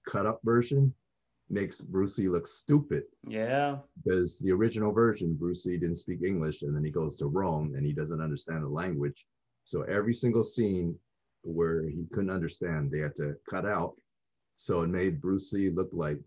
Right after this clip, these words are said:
Speaker 1: like he was, like, special needs, or I don't know.
Speaker 2: Yeah. I know, 'cause remember there was, I think he, there was a scene was like,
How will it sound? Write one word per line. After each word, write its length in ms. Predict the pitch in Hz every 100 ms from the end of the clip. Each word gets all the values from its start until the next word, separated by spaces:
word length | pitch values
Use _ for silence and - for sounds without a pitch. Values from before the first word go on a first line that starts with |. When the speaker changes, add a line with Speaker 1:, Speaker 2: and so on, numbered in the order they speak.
| _ - -
Speaker 1:
like 300 | 78 73 69 67
he 120 | 87
was, 760 | 80 73 71 69 - - - - _ _ _
like, 180 | - -
special 360 | - - - 76
needs, 340 | 87 98 73
or 140 | 67
I 80 | 80
don't 140 | 82 127
know. 80 | 143
Speaker 2:
Yeah. 360 | 165 147 110 - - - - _ _ _ -
I 100 | 156
know, 140 | 185
'cause 260 | 180 190 156
remember 560 | 156 185 196 190 151 -
there 120 | 151
was, 200 | 160 143
I 100 | 139
think 300 | 139 175 170
he, 140 | -
there 240 | 147 131 139
was 140 | 135
a 40 |
scene 280 | 127 - 156
was 160 | 139 123
like, 180 | 110